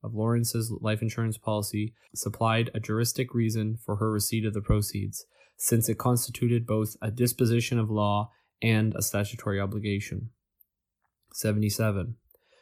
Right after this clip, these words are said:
With respect, I disagree with two aspects of Justice Blair's reasons. First, he framed the issue as being whether the applicable Insurance Act provisions, pursuant to which Risa had been designated as irrevocable beneficiary,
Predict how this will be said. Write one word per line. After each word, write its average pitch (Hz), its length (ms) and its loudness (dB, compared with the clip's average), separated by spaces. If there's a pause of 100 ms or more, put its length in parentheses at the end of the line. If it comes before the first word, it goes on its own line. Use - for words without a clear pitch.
(140)
With 127 180 2
respect, 123 480 8 (260)
I 123 120 4
disagree 131 480 4
with 120 160 4
two 123 200 4
aspects 113 520 0
of 110 120 -2
Justice 113 360 -2
Blair's 104 400 0
reasons. 107 560 -4 (480)
First, 131 460 2 (260)
he 120 100 2
framed 160 340 6
the 143 140 6
issue 131 380 2
as 113 140 2
being 117 340 2
whether 113 260 4
the 113 140 0
applicable 127 480 0
Insurance 123 480 0
Act 113 200 0
provisions, 107 720 -2
pursuant 117 460 2
to 120 100 0
which 110 240 0
Risa 117 420 0
had 110 220 0
been 104 160 -2
designated 107 600 0
as 104 160 -2
irrevocable 113 580 0
beneficiary, 107 800 -2